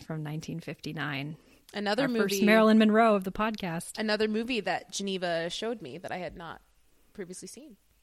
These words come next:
Speaker 2: So
Speaker 1: Oh, that's right.
Speaker 2: Yeah.
Speaker 1: I forgot about that. Yeah.
Speaker 2: Yeah. Um, yeah. So next week it'll be Some Like It Hot. And I think, I mean, I say this every week, but I think it's gonna be a fun discussion. So
Speaker 1: Yeah.
Speaker 2: yeah, come on back and listen to that one.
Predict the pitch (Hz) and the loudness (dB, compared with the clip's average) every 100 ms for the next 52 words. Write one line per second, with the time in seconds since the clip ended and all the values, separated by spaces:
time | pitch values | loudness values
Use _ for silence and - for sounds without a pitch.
0 | _ - 170 160 208 233 262 - 233 262 | _ -12 -10 -8 -6 -6 -6 -6 -6 -6
1 | 320 - - 175 226 254 208 269 180 - | -6 -8 -12 -6 -6 -6 -8 -6 -8 -10
2 | - 196 185 - 214 _ _ _ _ _ | -16 -10 -6 -6 -8 _ _ _ _ _
3 | - 196 196 190 190 190 190 180 214 403 | -4 0 2 2 2 -2 -4 0 4 4
4 | 294 - - 233 220 220 214 226 - 247 | 0 -6 2 4 4 2 0 -4 -4 -6
5 | 294 247 220 220 214 202 196 185 - 196 | -2 -4 -4 -6 -6 -6 -8 -10 -8 -8
6 | 302 - - _ 214 208 208 208 202 - | -8 -14 -18 _ -12 -10 -8 -10 -10 -12
7 | - - _ - 208 220 - _ - 196 | -14 -18 _ -14 -12 -12 -18 _ -12 -6
8 | 196 190 185 202 190 196 185 185 269 - | -4 -6 -6 -6 -6 -6 -6 -6 -8 -4
9 | 170 170 160 - 185 - 208 208 220 220 | -2 -2 -4 -8 -10 -8 -8 -6 -6 -4
10 | 240 247 - 294 - 247 _ - 196 190 | -6 -8 -8 -8 -8 -16 _ -6 -2 0
11 | 196 196 - 277 302 - - - 196 320 | -2 -4 -8 -8 -8 -12 -18 -6 4 4
12 | 392 - 247 247 233 233 208 247 339 285 | 4 -2 0 2 4 4 6 6 4 2
13 | 254 254 247 240 196 - 240 - 247 254 | 0 0 -4 -2 -2 -2 -4 -4 -2 -2
14 | 262 254 247 214 185 277 - - - | -2 -2 0 2 4 4 2 -6 -6